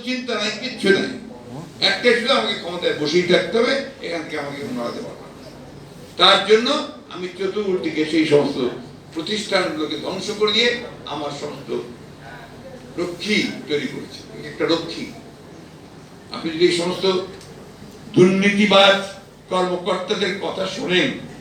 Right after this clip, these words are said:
তাদের বডি ল্যাঙ্গুয়েজ দেখেন, যে ওরা আমাদের প্রভু।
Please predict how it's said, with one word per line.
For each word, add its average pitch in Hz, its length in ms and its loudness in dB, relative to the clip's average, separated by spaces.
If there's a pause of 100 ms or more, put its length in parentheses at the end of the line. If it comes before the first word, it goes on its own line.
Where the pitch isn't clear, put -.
(280)
তাদের 160 240 0
বডি 170 360 4
ল্যাঙ্গুয়েজ 180 400 0
দেখেন, 170 360 6 (600)
যে 160 80 0
ওরা 170 120 2
আমাদের 165 340 0
প্রভু। 156 440 4